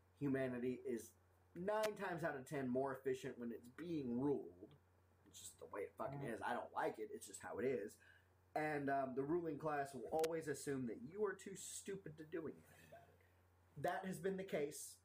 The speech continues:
Speaker 1: as far back as humanity has existed. Even Jesus had to answer to King Herod.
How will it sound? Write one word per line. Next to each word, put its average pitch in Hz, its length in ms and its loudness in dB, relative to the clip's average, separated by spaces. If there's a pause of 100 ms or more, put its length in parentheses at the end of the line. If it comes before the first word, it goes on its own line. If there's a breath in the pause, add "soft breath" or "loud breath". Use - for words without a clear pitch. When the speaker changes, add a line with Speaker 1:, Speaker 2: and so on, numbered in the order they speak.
(180)
Speaker 1:
as - 100 -10 (320)
far 160 200 4
back 139 280 0
as 127 120 -8
humanity 110 480 0
has 101 200 -8
existed. 92 400 -10
Even 170 380 2
Jesus 127 420 0
had 117 180 0
to 110 140 -4
answer 120 260 -2
to 104 60 -10
King 101 340 -6
Herod. 90 260 -2